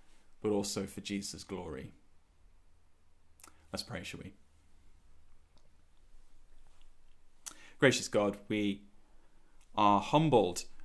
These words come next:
as we see the greatness of the Lord Jesus in these passages. We want to acknowledge his kingship,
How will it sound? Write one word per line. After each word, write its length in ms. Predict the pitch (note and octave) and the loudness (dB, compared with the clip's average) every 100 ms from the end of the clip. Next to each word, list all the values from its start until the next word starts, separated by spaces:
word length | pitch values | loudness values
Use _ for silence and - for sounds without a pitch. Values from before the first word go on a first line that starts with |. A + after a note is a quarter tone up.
| - | -6
as 220 | A2 - | -6 -2
we 120 | A2 | -2
see 240 | G#2 B2 | 0 -2
the 100 | A2 | -2
greatness 560 | G2+ G#2+ A#2 B2 G2+ G2+ | -4 2 2 2 -2 -4
of 80 | F#2+ | -4
the 80 | G2 | -2
Lord 260 | G2+ G2 | 0 -2
Jesus 580 | F#2+ G#2 G2+ D#2+ - - - - - | 0 -2 0 -2 -4 -8 -12 -20 -14
in 120 | - | -10
these 120 | F2+ - | -10 -8
passages. 640 | F2 - - D#2+ - - - - - - - _ - - - | -8 -8 -10 -10 -10 -12 -18 -20 -20 -20 -20 _ -20 -20 -10
We 100 | A2 | -4
want 220 | G#2 G#2 | 0 0
to 120 | G2 G#2 | -2 -4
acknowledge 580 | G2+ G#2+ G#2+ G2+ - - - | -4 -2 -2 -2 -6 -16 -10
his 240 | - A2+ | -6 -6
kingship, 640 | - C#3 B2+ - F#2 - | -6 -4 -4 -2 -4 -6